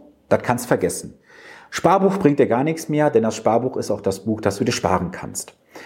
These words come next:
Du kannst heute noch eine Lebens- oder Rentenversicherung abschließen. Auch das habe ich schon wirklich live vorgeführt in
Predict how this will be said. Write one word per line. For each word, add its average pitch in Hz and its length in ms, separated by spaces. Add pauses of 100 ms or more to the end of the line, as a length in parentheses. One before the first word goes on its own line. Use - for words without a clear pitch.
(560)
Du 135 60
kannst 151 260
heute 165 160
noch 160 120
eine 127 140
Lebens- 175 240
oder 117 200
Rentenversicherung 175 580
abschließen. 175 640
Auch 113 200
das - 300
habe 160 140
ich 160 80
schon 127 160
wirklich 139 340
live 147 320
vorgeführt 165 600
in 123 360